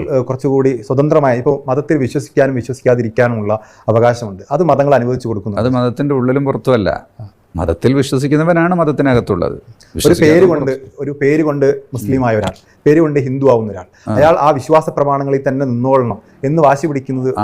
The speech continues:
Speaker 2: ആർക്കും വാശിയില്ലല്ലോ, അയാൾക്ക് മുസ്ലിമായി നിൽക്കണം എന്നുണ്ടെങ്കിൽ ഇസ്ലാമായി ജീവിക്കണം. മറ്റത് ഇന്ത്യയിൽ ആർക്കും സ്വാതന്ത്ര്യമില്ലേ? മുസ്ലിമിൻ്റെ പേരുള്ള എത്ര മുസ്ലിങ്ങളുണ്ട് ഇന്ത്യയിൽ?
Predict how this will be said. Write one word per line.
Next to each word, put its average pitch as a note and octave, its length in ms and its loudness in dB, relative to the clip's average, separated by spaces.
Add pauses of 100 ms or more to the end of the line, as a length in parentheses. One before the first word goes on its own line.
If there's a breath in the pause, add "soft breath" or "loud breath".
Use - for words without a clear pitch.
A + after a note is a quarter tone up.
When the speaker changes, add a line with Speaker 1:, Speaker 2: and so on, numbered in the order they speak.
Speaker 2:
ആർക്കും B2 400 -2
വാശിയില്ലല്ലോ, C3 540 0 (260)
അയാൾക്ക് A2 360 0
മുസ്ലിമായി C3 580 0
നിൽക്കണം D3 460 0
എന്നുണ്ടെങ്കിൽ B2+ 520 0 (420)
ഇസ്ലാമായി A#2+ 480 2
ജീവിക്കണം. D#2+ 340 -6 (640 loud breath)
മറ്റത് G#2+ 280 2
ഇന്ത്യയിൽ C3 260 2
ആർക്കും B2+ 240 -4
സ്വാതന്ത്ര്യമില്ലേ? C#3 580 0 (300)
മുസ്ലിമിൻ്റെ A2+ 440 -2
പേരുള്ള A2 380 0 (160)
എത്ര A2+ 320 2
മുസ്ലിങ്ങളുണ്ട് A2+ 540 -4
ഇന്ത്യയിൽ? G#2+ 240 0